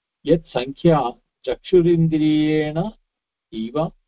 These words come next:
त्वगिन्द्रियेण अपि गृह्यते। एवं च प्रथमतलं द-, तृतीयतलं चक्षुरिन्द्रियग्राह्यत्वम् एवं गुणत्वमिति दलद्वयस्य एव निवेशे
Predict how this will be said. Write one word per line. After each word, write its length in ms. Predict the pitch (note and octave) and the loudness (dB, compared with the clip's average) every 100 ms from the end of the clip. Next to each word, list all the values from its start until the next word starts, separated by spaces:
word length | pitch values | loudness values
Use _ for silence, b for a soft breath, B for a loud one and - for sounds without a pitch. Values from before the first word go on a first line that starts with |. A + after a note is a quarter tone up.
| _ | _
त्वगिन्द्रियेण 800 | - B2 D#3 E3 D3+ D3 D3 C#3+ | -10 -2 2 2 2 0 0 0
अपि 440 | D3 A#2+ E3 F#3+ E3 | -4 -6 -6 -8 -8
गृह्यते। 640 | G#2+ - A#2 A2 G#2+ F#2+ - _ _ _ _ _ _ _ A2+ | -10 -6 -6 -4 -6 -8 -10 _ _ _ _ _ _ _ -2
एवं 360 | B2+ C#3+ D#3+ | 0 2 0
च 140 | D#3 A#2 | 0 -2
प्रथमतलं 1300 | A2 D#3+ _ _ B2 C3 C3+ D3+ C#3+ B2+ B2+ D3+ | -4 -6 _ _ -4 -2 -2 -6 -4 -4 -2 -4
द-, 420 | F3+ A#2 A#2+ A#2+ _ _ - | -4 0 0 0 _ _ -8
तृतीयतलं 880 | A#2+ D3 D3+ C#3+ A#2 A2 A2+ E3+ E3+ | -6 0 0 0 -2 -2 -2 -6 -16
चक्षुरिन्द्रियग्राह्यत्वम् 1900 | - A2 _ E3 D3+ C#3+ C#3 C#3 C#3+ C#3+ - A2+ A2+ A2+ A#2+ - B2 C3+ A#2+ | -12 -12 _ 0 2 0 -2 -2 0 0 -2 -2 -2 -2 -6 -4 -6 -4 0
एवं 480 | A2 A2+ A2 E3 E3 _ _ _ _ - | 0 0 -4 -4 -4 _ _ _ _ 0
गुणत्वमिति 1000 | A#2 C#3 D#3+ E3 F#3 E3+ D3 C#3 D#3 F#3 - _ _ _ _ _ - | 2 4 2 0 0 0 0 -2 -2 -4 -8 _ _ _ _ _ -6
दलद्वयस्य 1040 | B2 C#3+ D3 _ C3 C3+ C#3+ - D3+ D#3 D#3+ | 0 0 -2 _ 2 2 0 -4 -6 -6 -4
एव 400 | A2 A#2+ B2 D#3+ - _ _ _ _ A#2+ | -2 -2 -2 -6 -10 _ _ _ _ _
निवेशे 720 | A#2+ C3+ C#3 C3+ - G#2 D#3+ | -2 0 0 -4 -6 -6 -6